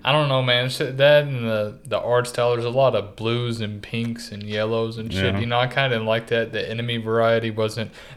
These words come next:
Speaker 1: Now, I will say this. Hella bosses, and all the boss fights are great. They're all
Speaker 2: Yeah,
Speaker 1: unique.
Speaker 2: I like
Speaker 1: That,
Speaker 2: the boss
Speaker 1: that's one
Speaker 2: fights.
Speaker 1: of the things that stands out in this game to where it's like, "Holy shit, this is awesome,"
Speaker 2: Mm-hmm.
Speaker 1: you know?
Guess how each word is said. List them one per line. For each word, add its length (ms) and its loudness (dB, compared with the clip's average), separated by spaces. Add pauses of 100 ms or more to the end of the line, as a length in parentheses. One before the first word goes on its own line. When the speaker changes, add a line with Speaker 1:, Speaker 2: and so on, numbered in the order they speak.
Speaker 1:
Now, 160 6
I 20 2
will 140 2
say 220 2
this. 340 0 (720)
Hella 340 6
bosses, 600 4
and 180 -8
all 280 8
the 100 6
boss 320 4
fights 320 0
are 60 -10
great. 320 2
They're 120 0
all 200 6
Speaker 2:
Yeah, 100 2
Speaker 1:
unique. 460 -2
Speaker 2:
I 100 -8
like 80 -2 (120)
Speaker 1:
That, 80 2
Speaker 2:
the 60 -2
boss 140 -6
Speaker 1:
that's 280 0
one 160 0
Speaker 2:
fights. 40 0
Speaker 1:
of 60 -4
the 120 -6
things 240 -2
that 120 -4
stands 320 -4
out 160 2
in 80 -10
this 120 -8
game 260 -8
to 60 -8
where 160 -2
it's 180 -8
like, 180 -4
"Holy 720 2
shit, 340 0
this 220 -2
is 120 -8
awesome," 480 2 (160)
Speaker 2:
Mm-hmm. 140 -4
Speaker 1:
you 80 -4
know? 240 0